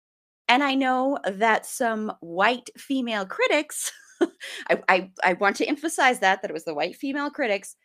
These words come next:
were very upset that this story was focused on King Richard, I mean, King Richard, and, well, that's the title of it, <laughs> but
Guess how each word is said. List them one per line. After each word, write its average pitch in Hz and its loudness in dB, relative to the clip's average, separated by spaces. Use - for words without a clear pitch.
were 202 0
very 208 4
upset 196 2
that 190 -4
this 180 -6
story 185 -2
was 180 -8
focused 175 -4
on 156 0
King 160 -8
Richard, 247 -4
I 170 -6
mean, 156 -6
King 135 -16
Richard, - -14
and, - 0
well, 165 -4
that's 143 -4
the 143 -18
title 139 -4
of 175 -6
it, 240 8
<laughs> 240 2
but 539 12